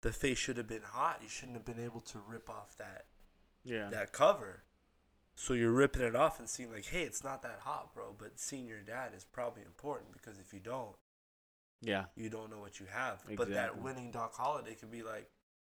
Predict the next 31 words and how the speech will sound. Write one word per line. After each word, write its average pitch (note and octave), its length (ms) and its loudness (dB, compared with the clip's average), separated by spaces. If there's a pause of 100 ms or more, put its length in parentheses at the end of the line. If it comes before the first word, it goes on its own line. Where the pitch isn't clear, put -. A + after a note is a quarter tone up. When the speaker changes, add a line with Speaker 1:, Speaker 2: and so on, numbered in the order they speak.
(140)
Speaker 1:
"These, C3 340 -2
this C3+ 240 -2
is B2 60 -14
the B2 80 -4
good B2 260 -4
hand B2+ 320 -8
you've A2+ 140 -12
been A2+ 160 -12
living C3 280 -10
every G2+ 220 -14
day, G2 280 -14 (100)
the A2 80 -18
business B2 480 -8
hand." F2 260 -12 (100)
Speaker 2:
Mm-hmm. A#2 360 -8 (1000)
Speaker 1:
But A2+ 160 4
when B2 160 -2
you B2+ 120 -2
go C#3 260 4
and B2+ 120 -4
see C#3 160 -4
the B2 100 -6
losing C3+ 420 -4
hand, G#2 260 -10
like, G#2 120 -14
when G#2+ 160 -16
you A#2+ 140 -8
don't C3 300 -8
go C3+ 160 -6
for - 160 -14
visit, A2+ 500 -8